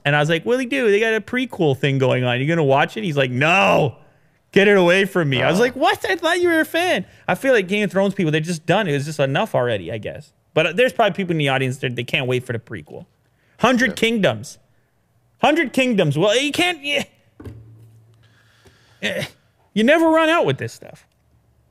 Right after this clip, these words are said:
Speaker 2: Yeah,
Speaker 1: Just
Speaker 2: with
Speaker 1: goes on and on.
Speaker 2: fantasy, it just keeps going.
Speaker 1: It goes on. If you got fans, why not? Keep going. That's what
Speaker 2: Mm-hmm.
Speaker 1: people are looking for. They want prequels. They want kingdoms.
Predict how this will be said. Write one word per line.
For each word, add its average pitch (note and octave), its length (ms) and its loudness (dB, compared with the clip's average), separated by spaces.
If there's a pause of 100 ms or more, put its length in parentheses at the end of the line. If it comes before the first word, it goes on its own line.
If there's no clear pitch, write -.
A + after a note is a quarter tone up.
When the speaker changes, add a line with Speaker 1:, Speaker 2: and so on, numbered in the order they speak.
(120)
Speaker 2:
Yeah, F#2 140 0
Speaker 1:
Just D#2+ 120 0
Speaker 2:
with F3+ 120 2
Speaker 1:
goes D#3+ 60 2
on D#3+ 200 2
and C3+ 100 2
on. C#3+ 60 0
Speaker 2:
fantasy, D3+ 260 -4
it A#2+ 120 -4
just - 340 -10
keeps - 260 -14
going. F#2 340 -6
Speaker 1:
It D#3+ 80 -2
goes E3+ 200 2
on. F3 140 -2
If D3+ 120 -4
you C#3+ 60 0
got A3 280 -2
fans, D#3 520 -2
why C#3 180 -2
not? A2+ 240 -4 (100)
Keep F#3 200 -2
going. A2+ 300 -4 (180)
That's E3 200 0
what F#3+ 80 -4
Speaker 2:
Mm-hmm. B2+ 60 -8
Speaker 1:
people E3+ 240 -2
are D3+ 60 0
looking D3+ 240 -2
for. C#3 340 -4 (460)
They - 100 -4
want C#3+ 220 -2
prequels. C3+ 460 -2
They B2+ 100 0
want B2+ 260 -4
kingdoms. B2+ 600 -4